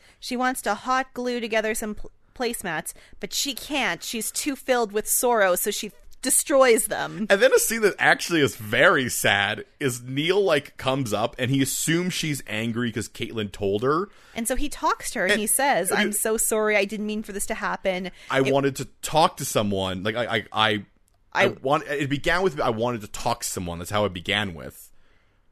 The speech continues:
Speaker 1: And then he sort of stops and he
Speaker 2: Realizes
Speaker 1: says,
Speaker 2: she's not listening.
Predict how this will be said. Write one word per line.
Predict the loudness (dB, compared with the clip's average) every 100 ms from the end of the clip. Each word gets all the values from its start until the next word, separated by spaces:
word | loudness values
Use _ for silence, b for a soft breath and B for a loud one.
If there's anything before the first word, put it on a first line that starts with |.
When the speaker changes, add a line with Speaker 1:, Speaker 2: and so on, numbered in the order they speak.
| -6
Speaker 1:
And | -4 0
then | 0
he | -2
sort | -4 -4
of | -4
stops | -2 0 -2 -2 -6
and | -6
he | -6 -6 -6 -8
Speaker 2:
Realizes | 4 8 8
Speaker 1:
says, | 8
Speaker 2:
she's | 6 6
not | 4 4 2
listening. | 6 6 6 2 0 -4